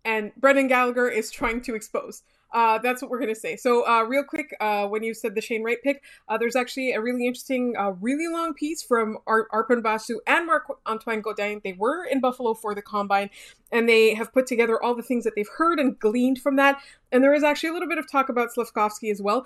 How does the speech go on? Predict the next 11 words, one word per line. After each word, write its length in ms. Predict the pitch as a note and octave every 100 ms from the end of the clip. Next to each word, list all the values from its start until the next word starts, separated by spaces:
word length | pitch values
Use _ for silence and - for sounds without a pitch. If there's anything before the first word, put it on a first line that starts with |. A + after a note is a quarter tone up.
| - -
for 160 | A#3+
those 220 | A#3 G#3+
of 80 | A3
you 160 | A3 G#3+
who, 300 | A3 G#3 G#3
uh, 580 | F#3+ G3 G3 G3 F#3+ F#3+
who 180 | A3
are 120 | G#3+ G#3+
in 260 | A3 G3+
Team 260 | - B3+ A#3+
Slafkovs-, 640 | - A3 - G#3 G#3